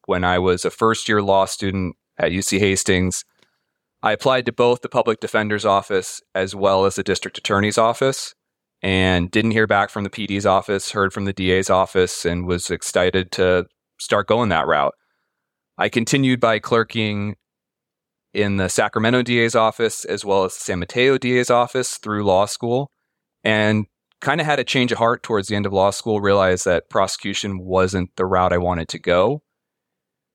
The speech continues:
Started looking into other areas of law. I briefly did a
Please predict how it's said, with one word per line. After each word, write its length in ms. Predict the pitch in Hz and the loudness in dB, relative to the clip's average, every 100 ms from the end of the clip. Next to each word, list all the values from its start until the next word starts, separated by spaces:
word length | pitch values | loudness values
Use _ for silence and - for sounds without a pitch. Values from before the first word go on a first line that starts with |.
| _ _ _ _ | _ _ _ _
Started 320 | - 151 139 | -2 0 0
looking 300 | 131 147 143 | 0 0 2
into 680 | 131 123 - 120 110 104 - _ _ _ - | 2 0 -4 -4 -4 -6 -12 _ _ _ 0
other 320 | 120 123 117 | 0 2 2
areas 400 | 107 113 110 104 | 2 2 0 -2
of 100 | 104 | -2
law. 420 | 107 110 110 104 | 2 4 4 4
I 100 | 104 | 2
briefly 480 | 92 98 92 - 98 | -2 -6 -6 -6 -8
did 200 | 98 95 | -4 -2
a 200 | 87 | -2